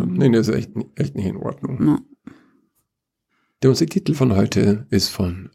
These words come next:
Speaker 1: Aram Beats und heißt She Wanna Rob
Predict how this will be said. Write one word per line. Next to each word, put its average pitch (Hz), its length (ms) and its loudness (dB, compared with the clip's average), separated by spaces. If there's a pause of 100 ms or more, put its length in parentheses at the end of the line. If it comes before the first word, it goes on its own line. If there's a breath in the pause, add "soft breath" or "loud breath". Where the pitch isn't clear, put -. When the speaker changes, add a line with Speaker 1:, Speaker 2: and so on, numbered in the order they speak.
(280)
Speaker 1:
Aram 104 440 2
Beats 170 520 0
und 113 200 -4
heißt - 420 -4 (440)
She 156 320 2
Wanna 104 400 0
Rob 107 440 -2